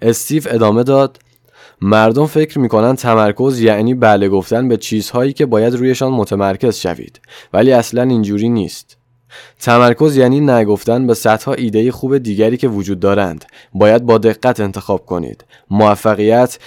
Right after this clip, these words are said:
یعنی نگفتن به هزاران مسئله.» من همین اصل را در شیوه کار هر آدم فوق موفق دیگر هم که ملاقاتش کرده ام دیدم.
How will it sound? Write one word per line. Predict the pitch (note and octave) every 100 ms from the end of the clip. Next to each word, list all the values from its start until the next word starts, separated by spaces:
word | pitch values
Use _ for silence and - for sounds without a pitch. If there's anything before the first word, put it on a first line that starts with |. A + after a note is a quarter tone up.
| -
یعنی | G#2+ G#2+ A2 B2+
نگفتن | B2 A#2 A2 A2 - B2+ C3
به | A#2
هزاران | A2 G#2+ A2 A2+ B2+
مسئله.» | A#2 G#2+ - G#2 G2+ - _ _ - _
من | F#2 G2 A2+ C#3+ D3 - -
همین | A2+ C3 D#3 C3
اصل | C3+ C#3+ -
را | C3 C#3+ D3 D3 - _
در | A#2 G#2
شیوه | F#2+ - G#2 A#2
کار | B2+ B2+ B2+
هر | A#2+ B2+
آدم | C#3+ A#2+ A#2+ C3+
فوق | - A2+
موفق | G#2+ G2+ G2 - G#2+ B2
دیگر | A2 G2+ A#2+
هم | C3 C#3
که | B2 A2+
ملاقاتش | F#2+ F#2 F#2 F#2+ G2 F#2+
کرده | - G2 F#2+
ام | F#2+ A2+ B2+ A#2+
دیدم. | A2 G#2+ F#2 D#2+